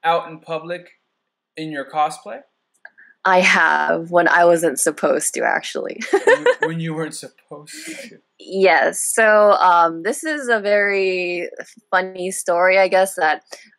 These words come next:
Speaker 2: uh, some of my older friends still make fun of me about, is that I actually didn't know that that was the rule at events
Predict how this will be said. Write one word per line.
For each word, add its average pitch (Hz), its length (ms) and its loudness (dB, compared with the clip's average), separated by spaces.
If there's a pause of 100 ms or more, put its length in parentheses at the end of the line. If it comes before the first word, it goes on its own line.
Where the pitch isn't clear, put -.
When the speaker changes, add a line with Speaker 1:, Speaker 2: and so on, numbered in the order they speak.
Speaker 2:
uh, 147 320 2
some 180 180 -6
of 170 100 -2
my 165 180 -2
older 156 300 -2
friends 151 540 -4 (240)
still 294 320 0
make 226 220 0
fun 175 200 0
of 156 80 -4
me 147 140 -4
about, 143 460 0 (380)
is 170 180 -4
that 160 440 0 (680)
I 208 200 4
actually 233 420 -4
didn't 190 360 -2
know 180 300 2
that 160 220 -4
that 139 300 -4
was 139 160 -14
the 139 140 -14
rule 135 540 -14
at 143 160 -4
events - 680 -12